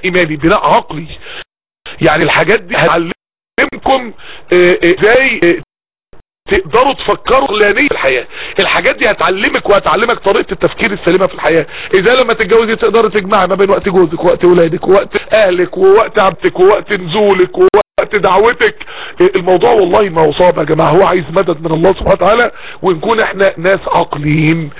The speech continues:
نفسيتنا مش قد علينا بس. طيب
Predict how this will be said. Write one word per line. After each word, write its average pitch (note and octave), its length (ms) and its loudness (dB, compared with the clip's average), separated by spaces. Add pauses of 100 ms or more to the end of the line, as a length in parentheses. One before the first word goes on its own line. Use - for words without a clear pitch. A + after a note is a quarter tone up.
(180)
نفسيتنا F#3+ 840 0
مش E3+ 180 -6
قد D#3+ 240 -2
علينا C3+ 360 -4 (300)
بس. F#3 160 2 (500)
طيب F3+ 280 2